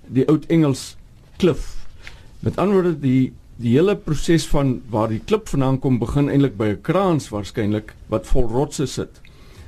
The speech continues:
En natuurlik, soos hierdie rotse baie keer onder swaartekrag, uh, afgerol het en so aan, het hulle verbrokkel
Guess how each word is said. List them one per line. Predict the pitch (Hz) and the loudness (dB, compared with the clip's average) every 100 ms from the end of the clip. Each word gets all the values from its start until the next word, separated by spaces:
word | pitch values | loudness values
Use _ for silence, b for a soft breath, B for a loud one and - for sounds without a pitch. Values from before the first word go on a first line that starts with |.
| b b | b b
En | - 123 110 107 | 2 4 4 0
natuurlik, | - 107 - 139 131 | -2 -4 0 0 0
soos | - 107 | -2 -2
hierdie | 92 123 147 127 | 2 2 4 2
rotse | 127 127 127 | 0 0 -4
baie | 113 - 120 | -2 0 0
keer | 123 | 0
onder | 107 107 98 | 0 -2 -4
swaartekrag, | - 131 135 139 131 - 131 120 - - - b b b | -6 0 2 0 -4 -4 -2 -2 -8 -12 -16 b b b
uh, | 101 95 - | -2 -2 0
afgerol | 143 - 139 131 139 | 0 2 4 2 2
het | 135 104 | 0 -2
en | 101 | -6
so | - 127 | -2 0
aan, | 127 120 | 0 -2
het | 107 | -4
hulle | 117 107 | -4 -4
verbrokkel | 117 95 131 135 170 165 | -4 -2 -2 0 0 0